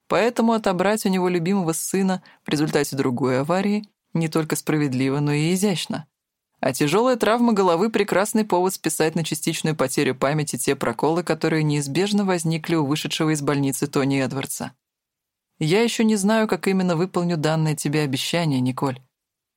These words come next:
Представляешь, с недавнего времени я даже увлекся шахматами.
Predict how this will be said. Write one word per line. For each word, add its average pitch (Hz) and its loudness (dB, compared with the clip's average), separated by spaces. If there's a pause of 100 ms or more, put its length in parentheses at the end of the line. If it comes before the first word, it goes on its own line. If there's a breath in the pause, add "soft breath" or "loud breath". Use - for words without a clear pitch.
(120)
Представляешь, 143 0
с - -8
недавнего 147 0
времени 156 0
я 139 0
даже 151 0
увлекся 165 0
шахматами. 156 -2